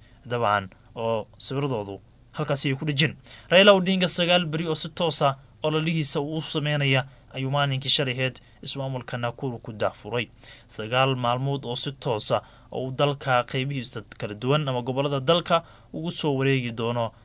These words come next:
Raila Odinga. Waxaana leeyahay iminka waxa uu ka gadayaa dadka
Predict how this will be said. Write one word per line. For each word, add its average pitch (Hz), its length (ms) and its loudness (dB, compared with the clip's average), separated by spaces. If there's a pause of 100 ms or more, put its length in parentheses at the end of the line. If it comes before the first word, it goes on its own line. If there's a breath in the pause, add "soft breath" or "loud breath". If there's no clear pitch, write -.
(160 soft breath)
Raila 117 320 -4
Odinga. 110 500 -2
Waxaana 120 280 2
leeyahay 135 480 2
iminka 135 420 0 (280 loud breath)
waxa 151 180 0
uu 131 160 0
ka 147 140 -6
gadayaa 131 460 -2
dadka 160 420 2